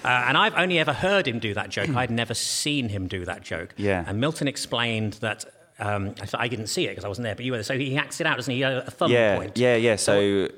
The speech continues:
Speaker 1: What
Speaker 2: um, a lot of sacrifices, and he points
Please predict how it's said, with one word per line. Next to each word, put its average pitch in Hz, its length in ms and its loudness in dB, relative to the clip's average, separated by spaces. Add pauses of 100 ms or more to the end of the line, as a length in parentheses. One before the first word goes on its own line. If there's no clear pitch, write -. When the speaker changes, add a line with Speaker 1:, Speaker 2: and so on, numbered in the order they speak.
Speaker 1:
What 98 80 4
Speaker 2:
um, 95 220 4
a - 100 -2
lot 104 140 4
of 104 100 0
sacrifices, 80 1300 -2
and 92 100 -2
he 92 120 0 (320)
points - 580 -4